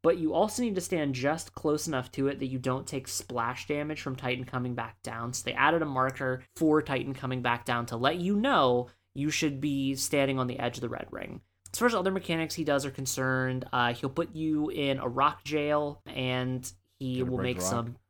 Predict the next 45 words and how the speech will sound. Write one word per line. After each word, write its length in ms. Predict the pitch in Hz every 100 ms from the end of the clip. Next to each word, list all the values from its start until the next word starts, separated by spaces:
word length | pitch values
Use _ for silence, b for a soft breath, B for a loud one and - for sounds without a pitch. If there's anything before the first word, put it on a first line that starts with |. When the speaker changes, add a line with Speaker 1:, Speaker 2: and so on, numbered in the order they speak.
| _ -
Speaker 1:
circle 520 | - 151 139 139 135
A 180 | 135 139
O 100 | 139
Es. 520 | 135 135 135 131 - - -
Most 340 | 147 233 247
notably, 800 | 185 175 170 160 147 135 135 180 -
he 100 | 165
will 160 | 147 139
do, 240 | 147 156
like, 140 | 147
a 160 | 117 113 -
big 260 | 160 139 127 _
punch, 680 | - - 135 165 - - - _ _
like, 140 | 113 113
Speaker 2:
Yeah. 340 | 113 101 95
Speaker 1:
straight 320 | 92 147 151
in 100 | 151
front 300 | 139 139 127
of 100 | 147
him. 280 | 170 185 202 - _ _ -
Speaker 2:
And 120 | 127
that 300 | 143 156 -
will 420 | 131 127 123 110
not 380 | 123 135 147 139 -
only 340 | 131 147 135
target 400 | - 135 107 110
the 80 | 113
tank, 300 | - 151 101
he 120 | 113
will 140 | 110
sometimes 520 | 113 127 113 123 117 -
target 360 | 123 113 107
other 180 | 95 98
people 380 | - 190 156 101
with 100 | 90
that. 120 | 98
In 120 | 104
fact, 240 | 101 139 139
I 60 |
think 200 | 127 131
it 100 | 120
only 320 | 120 131 135 104
targets 560 | 107 104 95 90 - - -
other 220 | 110 101
people. 460 | 107 101 85 85